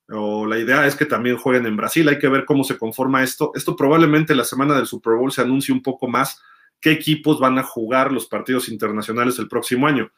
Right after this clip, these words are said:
En México va a haber juego. Veo difícil por los rivales, salvo que fuera San Francisco, ¿eh? Puede ser San Francisco, que tiene su,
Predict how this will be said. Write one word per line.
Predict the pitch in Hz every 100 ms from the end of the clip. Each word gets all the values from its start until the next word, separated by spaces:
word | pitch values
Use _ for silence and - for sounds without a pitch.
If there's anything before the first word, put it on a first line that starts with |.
| _ _
En | 123
México | 143 - 180 165
va |
a |
haber | 160 156
juego. | 170 160 113 - _ _ _ 113
Veo | 143
difícil | 165 170 180 170 156
por | 135 127
los | 123 120
rivales, | 123 147 156 170 175
salvo | 131 127
que | 127 131
fuera | 202 262
San | 131 117
Francisco, | 110 107 226 - - 147
¿eh? | 269
Puede | 190 220
ser | 214 202
San | 196 156
Francisco, | 127 131 180 135
que | -
tiene | 123 147 160
su, | 156 131 110